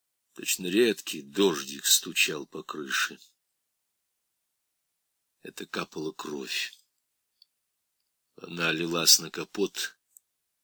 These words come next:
из растерзанного тела Коры,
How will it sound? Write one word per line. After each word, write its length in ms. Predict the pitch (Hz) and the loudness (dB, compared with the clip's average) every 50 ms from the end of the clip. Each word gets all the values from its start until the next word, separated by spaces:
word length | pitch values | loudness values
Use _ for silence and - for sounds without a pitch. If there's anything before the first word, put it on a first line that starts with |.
| _ _ _ _ _ _ _ _ _ _ _ _ _ | _ _ _ _ _ _ _ _ _ _ _ _ _
из 220 | - 87 82 80 | -8 -6 -6 -4
растерзанного 880 | 80 87 82 - - - - - 107 98 87 78 78 78 78 78 78 78 | -2 4 8 8 8 8 8 6 4 4 2 0 -2 -4 -6 -8 -6 -4
тела 400 | - - - 98 92 85 80 78 76 - | -2 0 2 2 2 0 -2 -4 -6 -10
Коры, 520 | - - - 82 78 73 71 73 76 - | -14 -10 -6 -6 -6 -4 -4 -6 -8 -8